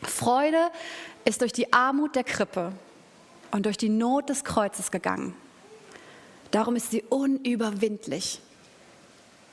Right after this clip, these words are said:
Unüberwindlich. Diese Freude können wir nicht machen.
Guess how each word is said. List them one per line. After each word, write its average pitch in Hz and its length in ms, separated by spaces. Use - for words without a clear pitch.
Unüberwindlich. 196 840
Diese 254 300
Freude 185 640
können 214 200
wir 208 60
nicht 208 160
machen. 170 300